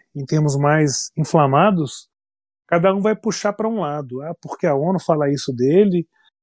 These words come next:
ah, porque o governo A fala isso daquele. Assim, é, eu volto a dizer, é, é legal, realmente, beleza, o, o estrangeiro vai e valoriza.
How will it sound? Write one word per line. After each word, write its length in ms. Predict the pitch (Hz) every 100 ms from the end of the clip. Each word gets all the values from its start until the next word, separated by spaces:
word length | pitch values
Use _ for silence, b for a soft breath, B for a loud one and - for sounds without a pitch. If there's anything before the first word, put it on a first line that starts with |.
| _
ah, 340 | - 135 165 165
porque 380 | - 156 - 160
o 80 |
governo 600 | 156 156 131 156 165 147
A 120 | 143 160
fala 340 | - 156 147
isso 200 | 151 -
daquele. 760 | 143 - 131 139 190 190 180 175 _ _ _ _ _ 175
Assim, 920 | 175 - 226 190 156 147 147 135 127 _ _ -
é, 800 | 147 151 151 151 147 135 131 139 180 -
eu 120 | 160 175
volto 260 | 202 220
a 20 |
dizer, 460 | 220 226 156 160 156 _ _ _ _ _ _ _ -
é, 140 | - _ -
é 60 | 156
legal, 440 | 262 254 240 135 -
realmente, 500 | 190 208 165 - 123
beleza, 600 | 117 185 214 170 135 120 -
o, 460 | 139 147 143 139
o 40 | 151
estrangeiro 600 | - 180 165 151 175 165
vai 300 | 131 147 180
e 40 |
valoriza. 720 | 175 214 233 185 165 139 131